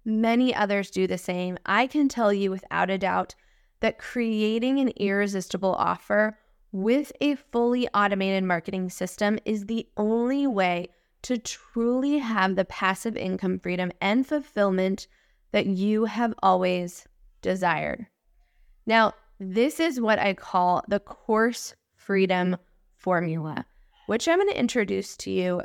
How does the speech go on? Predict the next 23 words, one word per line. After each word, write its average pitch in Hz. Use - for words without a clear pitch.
very 170
soon. -
But -
building 320
the 247
course 254
freedom 240
formula 214
is 247
the 254
most 214
effective 233
way 185
to 262
create 233
passive 240
income, 196
have 196
high 214
freedom 233
in 202
your 190
life, 170